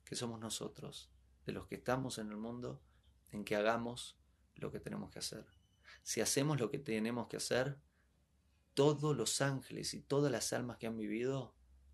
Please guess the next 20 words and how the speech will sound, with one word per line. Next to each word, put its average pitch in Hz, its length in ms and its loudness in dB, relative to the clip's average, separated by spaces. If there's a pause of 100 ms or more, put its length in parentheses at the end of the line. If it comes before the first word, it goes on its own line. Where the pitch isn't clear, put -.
nos - 340 -4 (560)
cumplen 135 300 2
también 127 300 2
el 117 100 2
objetivo, 113 340 0
no 113 100 -2
solo 131 300 0
nosotros, - 640 -4
ellos - 260 -4
también. 120 480 -6 (640)
Todos 147 640 4
los 110 400 -2 (160)
que 113 120 -6
existieron 110 800 -2
en 107 360 -8
la 107 100 -4
humanidad, 113 540 -4
todos 135 420 2
los 104 260 -4
ángeles, 147 540 0